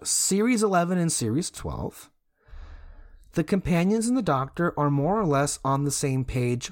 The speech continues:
one hundred percent of the time. There's no disagreements, there's no fighting, there's no bickering, there's no conflict. And that's boring.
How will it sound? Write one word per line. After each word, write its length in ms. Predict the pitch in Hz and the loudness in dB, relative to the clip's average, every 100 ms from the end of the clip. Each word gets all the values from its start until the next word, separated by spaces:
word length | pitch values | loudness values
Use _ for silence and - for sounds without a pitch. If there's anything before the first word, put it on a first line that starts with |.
| - 117 | -12 -4
one 480 | 117 139 156 180 - _ _ | 2 4 4 0 -8 _ _
hundred 500 | - 175 180 190 - | -4 -2 0 -4 -2
percent 320 | 170 143 131 | -2 0 0
of 60 | |
the 60 | 131 | -2
time. 460 | - 120 90 57 - - - - - - - 123 | -4 -6 -6 -6 -12 -20 -20 -20 -20 -20 -16 -2
There's 320 | 120 117 107 | 0 0 0
no 320 | 113 107 98 | 0 2 0
disagreements, 920 | - - 110 104 135 190 262 - - - - - | -4 -6 -6 0 0 2 -2 -4 -8 -8 -20 -4
there's 260 | 113 110 120 | -2 0 0
no 180 | 107 | -2
fighting, 640 | 95 - 165 202 240 247 233 _ - | -4 -2 2 2 2 -4 -6 _ -4
there's 220 | 131 123 | -2 0
no 200 | 131 120 | 0 0
bickering, 680 | 110 196 196 214 208 214 214 - | 0 -2 -2 0 2 0 -2 -2
there's 240 | 143 147 147 | 2 2 2
no 160 | 143 | 0
conflict. 680 | - 127 110 - - - - - _ _ _ _ _ _ _ _ _ - - - | 0 -4 -4 -6 -14 -16 -20 -20 _ _ _ _ _ _ _ _ _ -20 -20 -4
And 100 | 156 | 0
that's 220 | 175 - | 0 -2
boring. 540 | - 139 131 95 71 | -2 0 2 -2 -6